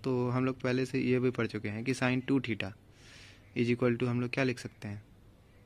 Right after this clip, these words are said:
टू sin theta into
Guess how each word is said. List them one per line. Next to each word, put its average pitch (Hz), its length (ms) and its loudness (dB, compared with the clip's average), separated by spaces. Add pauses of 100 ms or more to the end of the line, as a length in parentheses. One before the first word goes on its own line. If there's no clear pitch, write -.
(560)
टू 127 160 2
sin 131 380 0 (560)
theta 135 300 0 (1000)
into 123 320 0